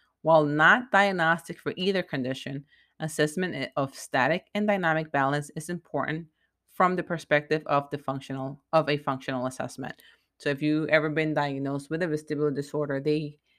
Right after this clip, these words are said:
they test you for your balance. They make you stand in a hardwood floor, eyes open, eyes closed,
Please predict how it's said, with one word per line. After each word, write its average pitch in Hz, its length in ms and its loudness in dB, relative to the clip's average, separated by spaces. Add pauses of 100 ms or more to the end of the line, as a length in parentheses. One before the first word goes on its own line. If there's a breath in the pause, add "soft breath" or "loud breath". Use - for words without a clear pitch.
(680)
they 208 160 4
test 208 360 -2
you 143 140 -4
for 143 220 -4
your 131 100 -2
balance. - 540 -6
They 135 80 -6
make 151 260 0
you 156 60 -6
stand 147 640 -4 (400 soft breath)
in 143 100 -6
a 139 60 -4
hardwood 147 480 2
floor, 202 460 2
eyes 143 240 -4
open, 156 320 -2
eyes 139 360 -6
closed, 226 540 2